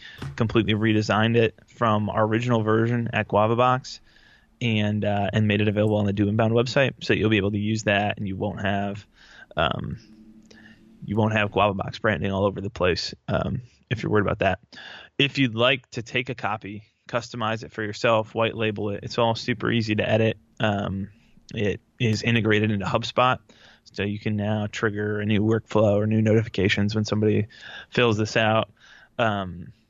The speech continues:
and, and downloads their results.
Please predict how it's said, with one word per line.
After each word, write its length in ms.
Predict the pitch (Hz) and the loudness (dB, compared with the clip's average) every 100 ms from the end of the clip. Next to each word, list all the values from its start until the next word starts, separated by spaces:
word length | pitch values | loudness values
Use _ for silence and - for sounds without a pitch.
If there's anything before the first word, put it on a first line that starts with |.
| _ _ _ _ - | _ _ _ _ -10
and, 420 | 117 107 104 101 101 | -6 -4 -4 -6 -4
and 200 | 110 107 | -2 0
downloads 800 | 98 101 104 104 104 107 101 - | 2 2 2 2 2 0 -2 -2
their 140 | 98 | -2
results. 560 | 98 107 107 104 - | 0 0 0 0 -4